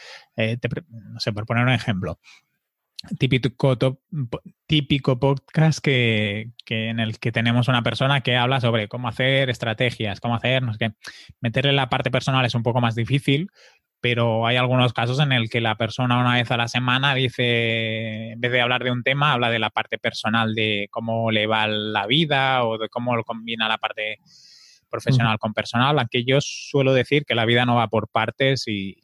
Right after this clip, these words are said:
Speaker 1: estas diferencias que hacemos entre personal, profesional, bueno, son un poco
Speaker 2: Difícil.
Speaker 1: eh, sí, y que no, al final aquí un día puedes decir que estás cansado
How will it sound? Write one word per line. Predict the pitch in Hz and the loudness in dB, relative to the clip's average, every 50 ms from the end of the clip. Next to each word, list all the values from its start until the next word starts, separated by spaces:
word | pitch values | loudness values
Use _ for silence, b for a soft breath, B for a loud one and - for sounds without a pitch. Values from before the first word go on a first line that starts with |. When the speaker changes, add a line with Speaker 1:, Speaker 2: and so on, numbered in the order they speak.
| _ _ _ _ - - | _ _ _ _ -20 -20
Speaker 1:
estas | - - - 135 | -6 -2 0 2
diferencias | 131 123 131 117 123 120 123 113 - | 2 2 2 2 2 2 2 0 0
que | 123 | -2
hacemos | 117 - 117 110 104 104 | 0 0 -2 -2 0 -2
entre | 110 104 107 110 | -2 -2 -2 -2
personal, | - 120 117 - 113 110 120 120 117 | -2 -4 -4 -2 0 0 0 0 0
profesional, | - 123 - - 110 - 110 101 110 117 123 123 123 120 110 110 - - - - _ _ _ _ _ _ _ _ _ | -2 -6 -6 -6 -4 -2 0 0 2 2 2 2 0 0 -2 -6 -10 -14 -20 -20 _ _ _ _ _ _ _ _ _
bueno, | 123 117 110 101 101 - - - _ _ | -20 -16 -14 -14 -14 -16 -20 -20 _ _
son | - - 117 110 | -10 -6 -4 -4
un | 107 | -2
poco | 107 120 113 107 - 110 110 110 107 110 107 110 104 107 110 B B B B B B B | 0 0 -2 0 0 0 0 2 0 0 -2 -2 -2 -4 -6 B B B B B B B
Speaker 2:
Difícil. | - 104 - - 87 - - 110 | 2 2 4 4 2 2 2 0
Speaker 1:
eh, | 107 104 107 - - - - _ _ _ | -2 -4 -6 -8 -12 -16 -20 _ _ _
sí, | - - - - 165 147 135 127 123 123 190 - _ | -8 -6 -2 0 0 2 2 2 0 -2 -4 -10 _
y | - 147 | -6 -4
que | 123 - 139 | -2 0 0
no, | 143 147 139 - _ _ _ _ _ - - | 0 0 -2 -4 _ _ _ _ _ -20 -10
al | - 117 | -8 -6
final | - 131 123 127 135 139 143 151 147 147 | -2 0 2 2 2 4 4 4 4 2
aquí | 131 - - 139 139 143 147 147 | 2 0 0 2 2 4 4 4
un | 147 143 | 4 2
día | 139 139 139 135 | 2 2 2 2
puedes | 131 143 143 139 | 2 2 4 4
decir | 139 131 - 147 | 2 2 2 0
que | - 117 | -2 -4
estás | 113 - 120 - | -2 -2 -4 -2
cansado | - 123 120 110 123 139 135 123 101 - | 0 -2 0 2 2 2 2 2 0 -2